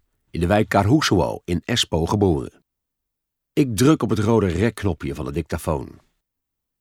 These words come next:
Die is nu gereed om gesproken woorden op te nemen. Kimi werpt een steelse blik op het apparaatje.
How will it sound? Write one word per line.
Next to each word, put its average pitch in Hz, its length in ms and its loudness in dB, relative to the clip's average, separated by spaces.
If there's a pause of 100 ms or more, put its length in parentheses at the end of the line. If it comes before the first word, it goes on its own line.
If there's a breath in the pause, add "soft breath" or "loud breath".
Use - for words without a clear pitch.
(200)
Die 165 180 0
is 156 80 0
nu 151 140 6
gereed 113 360 0
om 101 100 -2
gesproken 104 540 -2
woorden 98 260 2
op 104 100 -4
te - 100 -6
nemen. 67 440 -4 (1300)
Kimi 196 340 4
werpt 139 300 2
een 101 100 0
steelse 160 640 0
blik 95 320 0
op 95 60 -2
het - 100 -4
apparaatje. 90 680 -2